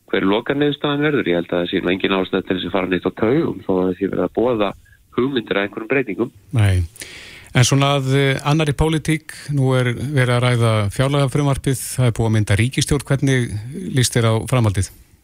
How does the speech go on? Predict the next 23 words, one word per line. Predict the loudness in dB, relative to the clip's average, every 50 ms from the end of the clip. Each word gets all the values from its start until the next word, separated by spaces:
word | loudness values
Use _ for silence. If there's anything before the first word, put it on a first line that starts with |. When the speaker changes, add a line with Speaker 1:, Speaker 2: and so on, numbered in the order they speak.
| _ -20 -20 -20 _ _ _ -20 _ _ -20 -20 -20 -20 -18 -18 -18 -18 -20 -20 -20 -20 -20 -20 -20 -20 -20 -20 -10 -4 0
Speaker 1:
Eh, | 2 2 2 2 2 0 -2 -4 -10 -18 -20 -20 -18 _
bara | -4 -2 0 0
vel | 0 0 2 2
held | 2 0 0 2 0
ég. | 0 0 0
Ég, | -2 0 0 0 0 -2 -4 -4 -2 0
ég | 0 0
held | 0 0 0
að, | -2 -2 -2 -2 -4 -4
að | -2 -2 -2 -4 -2 0
við | 0 0 0 0 0
sjáum | 0 2 2 2 0 0 0
auðvitað | -2 -2 0 0 0 0 0 -2 -4 -8 _ -20 -20 -10 -4
hversu | -4 -2 -2 -2 -2 -2 -4
sterk | -2 -2 -2 -2 -2 -6 -6 -4
þessi | -4 -2 -2 0 -2
ríkisstjórn | -2 -2 -2 -4 -2 -4 -4 0 0 0
er, | 0 0 0 -2 -8 -20 _ _ -18 -16 -14 -12 -12 -12 -6 -4
hversu | -2 -2 0 0 -2 0
þingmeirihlutin | 2 0 0 0 -2 -2 0 2 2 2 0 0 -2 -2 0 0
er | -2 0
mikill | 0 -2 0 0 -4 -4 -2 -2 0
og, | 0 0 0 -2